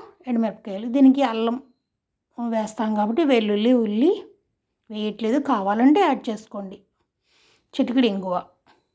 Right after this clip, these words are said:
బాగా వేగింది కదా, వేగిన తర్వాత ఇప్పుడు సన్నగా తరిగిన వంకాయ ముక్కలు. అంతేనండి, తరగటం, తాలింపు వేయటం, కూర రెడీ. ఏదో అంటారు చూసారా, బాగా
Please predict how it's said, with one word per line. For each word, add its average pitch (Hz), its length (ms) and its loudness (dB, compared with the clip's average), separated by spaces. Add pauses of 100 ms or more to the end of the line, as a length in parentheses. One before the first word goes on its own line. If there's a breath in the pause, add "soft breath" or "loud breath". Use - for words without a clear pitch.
(2000)
బాగా 214 260 0 (120)
వేగింది 208 400 -2
కదా, 285 140 2 (300 loud breath)
వేగిన 220 260 -2 (100)
తర్వాత 220 280 0
ఇప్పుడు 294 160 0 (160)
సన్నగా 226 320 0 (100)
తరిగిన 233 280 0 (960)
వంకాయ 208 320 -8
ముక్కలు. 196 320 -10
అంతేనండి, 240 500 2 (840)
తరగటం, 226 500 0
తాలింపు 226 400 -2
వేయటం, 220 240 -2 (100)
కూర 247 240 2
రెడీ. 180 200 -8 (1500)
ఏదో 233 220 -2
అంటారు 220 320 -2
చూసారా, 226 380 -4 (1000)
బాగా 202 440 -2